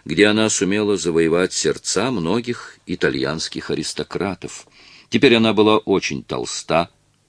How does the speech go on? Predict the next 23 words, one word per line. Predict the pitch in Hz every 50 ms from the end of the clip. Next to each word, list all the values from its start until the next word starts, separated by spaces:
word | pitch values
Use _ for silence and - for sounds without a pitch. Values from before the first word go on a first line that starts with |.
| _ _ _ _ _ _
"Она | - 101 104 104 104 104
не | 104 110 117
всегда | 117 - - 123 113 98 85 65 -
была | - 58 58 -
такой", | - - - - - - - - - _ _ _ _ _ -
писал | - 67 - - 87 85 85 80 - - - _ _ _ -
Теофиль | - 71 62 58 58 - - - 69 65 65 65 -
Готье. | - - 69 - - - 85 71 60 - - _ _ _ - - - -
"Мы | - 196 226 233
помним | - - 135 135 135 160 180 196 208
её | 185 131 117 123 143 170 202 190
стройной | - - - - - 139 123 127 120 131 170 196 214 208 170 - - _ _ _ _ _ _ -
и | 104 107
даже | 82 98 90 87 87 98 101 120 135 156 160 - - - _ _ -
тоненькой". | 196 156 107 92 104 131 139 - 202 170 - _ _ _ _ _ _ _ _ _ _ _ _ _ _ _ _ _ _ -
Но | - 90 104 113 110
добрый | 90 95 151 170 151 - 143 143 139 - _ _
Тео | - 85 95 98 92 85 76 65 - _ _ _ _ _ _ _ _
тут | - 85 87 90 78
же | - - 82 82 82 71
добавляет, | - 69 85 73 76 71 69 71 87 101 95 85 85
что | - - - - 69
зато | 60 73 71 - - 82 78 -